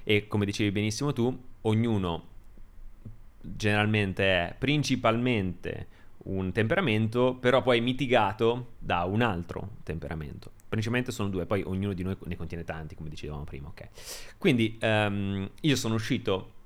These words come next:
potente e sanguigno, anzi sanguigno potente in realtà, perché sono più sanguigno che pote-, che, che, che collerico. E, e tu invece sei uscita, ehm, sei uscita?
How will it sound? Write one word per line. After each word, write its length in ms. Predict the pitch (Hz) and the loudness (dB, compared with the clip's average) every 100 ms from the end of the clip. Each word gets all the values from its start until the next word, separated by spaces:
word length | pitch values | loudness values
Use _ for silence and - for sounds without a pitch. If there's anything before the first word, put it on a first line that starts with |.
| - - - - - | -20 -20 -20 -20 -2
potente 500 | 127 120 139 107 95 | 0 2 2 0 -2
e 40 | |
sanguigno, 540 | - 135 123 113 117 131 | 0 2 2 2 2 2
anzi 380 | 98 87 90 - - | 0 -2 -8 -12 -14
sanguigno 460 | - 98 98 104 98 | -6 -2 -2 -2 -2
potente 480 | 92 90 82 85 82 | -4 -8 -8 -10 -10
in 60 | |
realtà, 280 | 82 82 80 | -10 -12 -12
perché 200 | 76 82 | -12 -10
sono 140 | 82 78 | -10 -10
più 120 | 82 | -10
sanguigno 500 | - 82 76 73 73 | -10 -8 -10 -10 -12
che 220 | - - - | -14 -14 -14
pote-, 280 | - - - | -14 -14 -14
che, 200 | - - - | -14 -14 -14
che, 300 | - 110 98 | -14 -12 -12
che 120 | 107 | -14
collerico. 360 | - 92 - - - - - | -8 -8 -8 -12 -18 -20 -6
E, 240 | - 110 110 | 2 4 4
e 80 | 202 | 2
tu 180 | 185 180 | 4 4
invece 240 | 139 131 | 4 0
sei 140 | 127 131 | 0 -2
uscita, 640 | 135 120 107 120 123 - | -2 -4 2 4 4 0
ehm, 640 | 104 98 92 92 92 90 92 - - - - - - - | -2 0 -2 -6 -10 -10 -12 -12 -14 -16 -18 -20 -20 -20
sei 160 | - 113 | -10 -8
uscita? 340 | 185 185 330 | -6 -6 -8